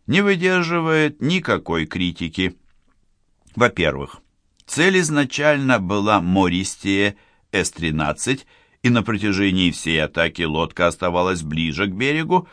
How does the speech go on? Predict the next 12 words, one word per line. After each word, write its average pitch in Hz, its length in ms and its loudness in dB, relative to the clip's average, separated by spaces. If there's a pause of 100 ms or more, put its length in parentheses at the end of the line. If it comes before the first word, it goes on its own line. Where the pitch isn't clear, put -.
(400)
Во-вторых, 147 480 2
фарватер 180 720 2
номер 139 380 2
пятьдесят 120 520 -2
восемь 147 380 -2
проходил 127 500 -4
от 120 120 -2
берега 117 440 -2
на 113 180 0
расстоянии 98 840 0
двенадцати 95 840 0
миль, 87 340 2